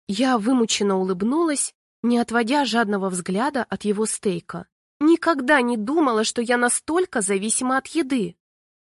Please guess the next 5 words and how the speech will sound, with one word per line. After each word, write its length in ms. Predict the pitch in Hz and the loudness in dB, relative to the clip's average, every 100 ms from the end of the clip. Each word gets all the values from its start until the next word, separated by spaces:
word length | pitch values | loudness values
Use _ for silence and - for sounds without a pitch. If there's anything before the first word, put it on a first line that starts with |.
| - | -16
«Я 320 | 277 277 262 | -8 -2 -2
просто 440 | 247 302 285 - 311 | -2 -2 -2 -2 -2
не 100 | 294 | -2
хочу, 600 | - 320 - 208 170 185 - | -4 -4 -4 -4 -6 -10 -8
дорогой». 640 | 214 240 247 185 175 185 | -4 -2 -2 -2 -4 -6